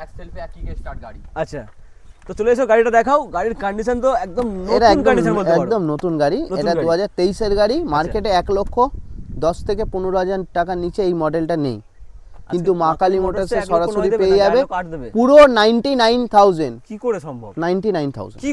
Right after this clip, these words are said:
Speaker 2: করে সম্ভব?
Speaker 3: এটাই, এটাই, এটাই।
Speaker 2: নাইনটি নাইন থাউজেন্ডে ব্র্যান্ড নিউ গাড়ি, নতুন গাড়ি একদম।
Speaker 3: সেম আমার কাছে আরো একটাও আছে।
Speaker 2: আচ্ছা।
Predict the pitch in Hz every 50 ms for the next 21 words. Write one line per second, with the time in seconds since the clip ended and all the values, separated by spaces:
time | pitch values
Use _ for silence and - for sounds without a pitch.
0 | 233 - 330 320 311 214 240 254 254 240 226 220 196 185 165 185 165 214 247 277
1 | 294 254 240 330 294 240 226 214 240 269 277 247 - 254 269 269 262 240 277 285
2 | 302 339 359 349 - _ _ _ _ _ _ - _ _ _ _ _ - - 127
3 | 123 147 185 208 233 240 233 226 220 196 170 151 135 117 104 104 _ _ _ -
4 | _ - 180 208 196 254 226 196 165 139 135 247 262 269 285 269 240 226 233 233
5 | 208 240 240 208 254 208 - - - 127 190 220 240 240 233 - _ - 247 240
6 | 233 220 220 202 240 254 - _ - 143 156 - 151